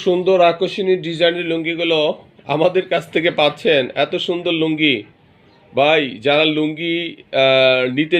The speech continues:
চান সরাসরি আমাদের দোকানে চলে আসবেন। ঢাকার প্রসেস মাসলাইজ এই লুঙ্গিগুলো আমরা আপনাদেরকে খুব ন্যায্য মূল্যে দিচ্ছি, খুব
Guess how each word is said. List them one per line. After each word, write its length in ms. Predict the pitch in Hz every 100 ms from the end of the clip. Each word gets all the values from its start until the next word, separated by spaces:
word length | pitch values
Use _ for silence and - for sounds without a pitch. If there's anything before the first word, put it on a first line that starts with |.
| 165
চান 200 | 160 160 165 160
সরাসরি 420 | - 151 156 156 165 147
আমাদের 240 | 147 156 147
দোকানে 260 | 160 160 156 175
চলে 160 | 160 151
আসবেন। 320 | 147 143 156 156 _ _ _ _ 120
ঢাকার 320 | 160 160 185 175
প্রসেস 340 | 175 160 180 175 151
মাসলাইজ 500 | 156 156 - 170 170 165
এই 60 | 156
লুঙ্গিগুলো 400 | 147 151 156 160 156
আমরা 140 | 147 151
আপনাদেরকে 420 | 147 151 151 - 160 180
খুব 120 | 175 143
ন্যায্য 220 | 151 156 180 165
মূল্যে 200 | 156 143
দিচ্ছি, 300 | 135 135 113 90 - _ _ _ _ _ _ _ -
খুব 140 | 175